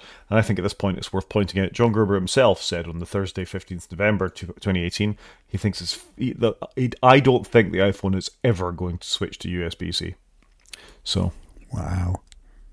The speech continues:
Speaker 1: How times change, eh? Well, it's not a definite yet. I guess he may still be right, and we'll find out next week. But it, it's quite a bold claim to say it's never going to switch, isn't it?
Speaker 2: Yep, and there is talk for the Pro phones that you'll be able to buy a Thunderbolt cable,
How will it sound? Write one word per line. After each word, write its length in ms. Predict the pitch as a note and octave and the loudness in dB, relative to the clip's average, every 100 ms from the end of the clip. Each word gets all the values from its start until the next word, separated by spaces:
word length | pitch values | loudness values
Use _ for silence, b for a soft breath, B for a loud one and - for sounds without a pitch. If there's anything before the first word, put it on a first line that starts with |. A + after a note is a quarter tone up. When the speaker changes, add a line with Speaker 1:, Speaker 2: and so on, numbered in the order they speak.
| _ _ B B B B _ _ - | _ _ B B B B _ _ -4
Speaker 1:
How 100 | G#2 | 2
times 280 | A2+ G2+ | 4 4
change, 300 | - G#2 F#2 | 2 0 0
eh? 100 | G2 G2 | -2 0
Well, 220 | G#2 - | 0 2
it's 180 | G#2+ - | 0 2
not 180 | D3 C#3 | 4 8
a 60 | |
definite 400 | D3+ D#3 E3 E3 | 8 8 4 2
yet. 240 | E3 F#3+ - | 2 2 2
I 60 | A2 | 2
guess 240 | A2+ - | 2 4
he 80 | A2+ | 2
may 180 | A#2 B2+ | 2 2
still 240 | - C3 | 2 2
be 100 | A#2+ | 2
right, 280 | C3 C#3+ - | 0 0 0
and 120 | G#2+ | -2
we'll 100 | G2+ | -2
find 300 | - A#2 G#2+ | 2 4 4
out 140 | G#2+ | 4
next 240 | G#2+ G#2+ - | 2 -2 -2
week. 260 | G#2 - - | -2 -4 -8
But 220 | F2+ - | -8 -6
it, 120 | - - - | -6 -6 0
it's 240 | - B2+ - | 4 4 2
quite 340 | _ - F#3 | _ 6 6
a 60 | C#3+ | 8
bold 240 | C#3+ D3+ | 6 6
claim 260 | - C#3+ A2+ | 8 6 6
to 80 | G#2 | 4
say 180 | A2 | 4
it's 200 | G2 - | 4 2
never 540 | G#2 G#2+ G#2+ G#2 F2 D#2+ | 4 6 6 4 0 -6
going 280 | E2 D#2 D#2+ | -6 -8 -8
to 80 | - | -8
switch, 300 | F2 - B2 | -8 -8 -8
isn't 160 | A2 | -8
it? 120 | E2 - _ _ - - | -10 -14 _ _ -20 -14
Speaker 2:
Yep, 240 | B2+ A#2+ - | -10 -10 -4
and 120 | B2+ | 2
there 80 | C#3 | 4
is 80 | C#3 | 4
talk 240 | D3+ C#3+ | 2 0
for 60 | A2 | 0
the 80 | A2 | -2
Pro 220 | B2+ C3 | 0 0
phones 420 | - C3 A2 G2 | 0 -2 -2 -4
that 80 | G#2 | -8
you'll 80 | F#2 | -8
be 80 | G#2 | -8
able 80 | |
to 80 | - | -8
buy 180 | A2 G2+ | -10 -10
a 40 | |
Thunderbolt 520 | - A#2+ A#2+ A2 G2+ - | -8 -6 -4 -4 -6 -6
cable, 340 | G2 F#2+ | -6 -6